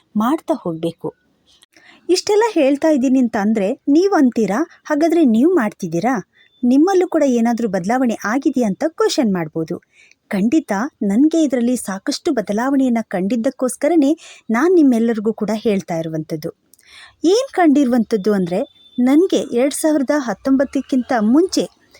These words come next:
ನನ್ನ ಲೈಫ್ ಸ್ಟೈಲ್ ತುಂಬಾನೇ ಚೇಂಜಸ್ ಇತ್ತು. ಆ ಸಮಯದಲ್ಲಿ ನನ್ಗೆ ಈ ಮ್ಯಾನಿಫೆಸ್ಟೇಷನ್ ಬಗ್ಗೆ ಸ್ವಲ್ಪ ಒಲವು ಮೂಡ್ತು. ಆವಾಗ ನಾನು ಅದ್ರ ಬಗ್ಗೆ ಸ್ಟಡಿ ಮಾಡಕ್ ಸ್ಟಾರ್ಟ್ ಮಾಡ್ದೆ,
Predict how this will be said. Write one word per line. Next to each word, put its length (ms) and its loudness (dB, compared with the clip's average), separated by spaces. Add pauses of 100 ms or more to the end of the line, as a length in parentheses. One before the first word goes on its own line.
(240)
ನನ್ನ 260 4
ಲೈಫ್ 240 0
ಸ್ಟೈಲ್ 280 -2
ತುಂಬಾನೇ 500 0
ಚೇಂಜಸ್ 500 -4
ಇತ್ತು. 320 -12 (360)
ಆ 160 0
ಸಮಯದಲ್ಲಿ 520 4
ನನ್ಗೆ 460 2 (100)
ಈ 140 2
ಮ್ಯಾನಿಫೆಸ್ಟೇಷನ್ 840 0
ಬಗ್ಗೆ 360 -4 (180)
ಸ್ವಲ್ಪ 440 0
ಒಲವು 320 0
ಮೂಡ್ತು. 480 -2 (460)
ಆವಾಗ 380 -2
ನಾನು 360 4
ಅದ್ರ 280 -4
ಬಗ್ಗೆ 260 -4
ಸ್ಟಡಿ 320 -2
ಮಾಡಕ್ 280 0
ಸ್ಟಾರ್ಟ್ 340 -8
ಮಾಡ್ದೆ, 600 -6